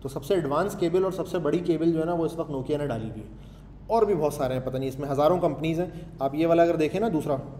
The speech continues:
तो उसमें वो different cable के नाम भी लिखे हुए हैं, और हर cable का आप अगर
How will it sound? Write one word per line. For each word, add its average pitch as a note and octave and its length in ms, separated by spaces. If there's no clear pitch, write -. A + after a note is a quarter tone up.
तो D#3 60
उसमें F3+ 200
वो F#3 80
different F#3+ 540
cable E3+ 260
के G3+ 100
नाम D#3 280
भी A3 80
लिखे A3 240
हुए A#3+ 120
हैं, - 280
और D3+ 80
हर F3 200
cable A3 340
का A3 140
आप - 380
अगर F#3 260